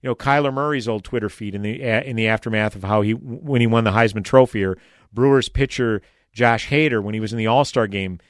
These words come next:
they were digging up objectionable tweets where they said some pretty shocking things as a teenager,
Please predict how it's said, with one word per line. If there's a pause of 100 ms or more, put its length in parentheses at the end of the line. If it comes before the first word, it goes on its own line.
(140)
they
were
digging
up
objectionable
tweets
where
they
said
some
pretty
shocking
things
as
a
teenager,